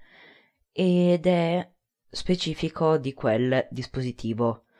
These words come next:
Per, eh, esistono due tipi, quello locale e quello pubblico. Quello pubblico è per esempio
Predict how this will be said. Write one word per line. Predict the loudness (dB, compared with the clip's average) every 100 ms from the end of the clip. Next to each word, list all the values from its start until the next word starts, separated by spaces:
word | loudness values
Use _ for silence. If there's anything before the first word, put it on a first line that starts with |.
| _ _ _ _ _ _ _ 0
Per, | 2 4 2 -2 _ _ _ _ _
eh, | -6 -4 -2
esistono | 0 0 0 -2 0
due | -2
tipi, | -2 -4 -2 -2 -2
quello | 0 0 2 0
locale | 2 2 2 2 4 4 2
e | 0 -4
quello | 0 0 -2
pubblico. | -6 -6 -6 0 -2 -2 -8 -20 _ _ _ _
Quello | 0 2 2 2 2 0
pubblico | 0 2 0 2 2 2 0 -4
è | -2 -2 -2
per | -2 -2
esempio | -2 -4 -4 -6 -2 0 -2